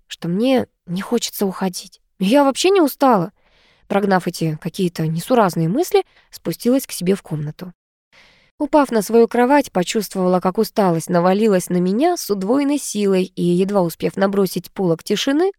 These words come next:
вырубилась. Спала я долго и сладко. Проснулась сама и в прекрасном настроении.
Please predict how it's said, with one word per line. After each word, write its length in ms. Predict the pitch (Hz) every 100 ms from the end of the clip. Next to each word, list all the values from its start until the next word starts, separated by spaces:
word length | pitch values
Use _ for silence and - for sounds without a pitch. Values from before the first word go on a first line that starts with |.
| _
вырубилась. 800 | 175 165 196 170 156 151 147 - _ _ _ _ _ _ _
Спала 400 | - 208 208 226
я 380 | 220 220 214 208
долго 640 | 180 214 349 370 330 359
и 180 | 320 233
сладко. 640 | - 180 175 170 - 160 156 _ _ _ _ _ _
Проснулась 500 | 208 202 247 233 226
сама 440 | - 254 240 180 175
и 160 | 165
в 80 | 160
прекрасном 500 | - 180 214 202 190
настроении. 640 | 180 - 208 294 349 302